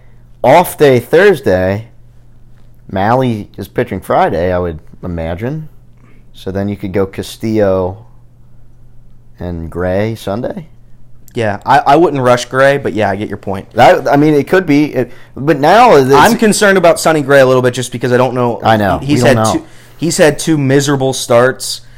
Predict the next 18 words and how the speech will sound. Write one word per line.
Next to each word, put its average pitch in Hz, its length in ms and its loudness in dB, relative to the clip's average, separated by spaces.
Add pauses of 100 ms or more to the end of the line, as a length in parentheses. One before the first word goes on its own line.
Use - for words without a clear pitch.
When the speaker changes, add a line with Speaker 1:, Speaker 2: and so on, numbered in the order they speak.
(200)
Speaker 2:
and 117 120 -2
he's 113 180 -4
hurt, 135 540 0
and 120 120 -6
I 117 60 -2
don't 131 180 -2
know 131 120 0
how, - 120 -6
what 127 180 -2
his 117 140 -6
health's 104 260 0
Speaker 1:
It's, 98 80 -8
Speaker 2:
at. 127 240 4
Speaker 1:
it - 40 -12
feels 160 220 4
like 143 120 2
it's 113 160 -2
a 107 200 -8